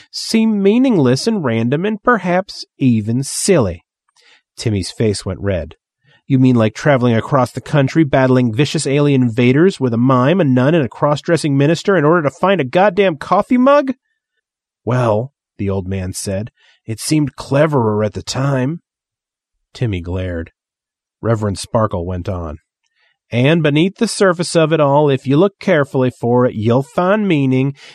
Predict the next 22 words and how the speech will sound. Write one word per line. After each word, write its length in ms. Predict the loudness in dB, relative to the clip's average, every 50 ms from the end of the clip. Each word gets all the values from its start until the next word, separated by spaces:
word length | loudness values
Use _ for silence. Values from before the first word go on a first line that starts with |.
| -18 _
and 380 | -2 0 2 2 4 2 0 -2 -8
Timmy 400 | -14 -8 -6 -4 -4 -4 -4 -4
interrupted 560 | -4 -6 -4 -4 -2 -2 -2 -4 -4 -10 -10 -8
with 120 | -8 -8
a 20 | -8
snort. 480 | -8 -8 -8 -8 -8 -8 -8 -12 -14 _ _ _ -20 _ _ -8
"And 100 | -8 -8 -2
all 200 | 0 2 2 2
this 220 | 2 0 -4 -4 -6
time," 600 | -14 -14 -6 -2 0 2 4 4 2 0 -2 -4
he 160 | -8 -10 -12
said, 320 | -12 -8 -6 -6 -6 -6 -4
"I 200 | -2 0 0 0
thought 420 | 0 -2 _ 0 2 4 4 4 2
it 120 | 2 0
was 180 | 0 0 0 0
a 60 | -4
tale 500 | -4 -4 -4 0 2 4 4 4 2 0
told 380 | -2 -2 -2 0 0 0 0
by 140 | 0 0 0
an 160 | 0 0 -2 -2
idiot, 420 | -2 0 2 2 4 2 2 0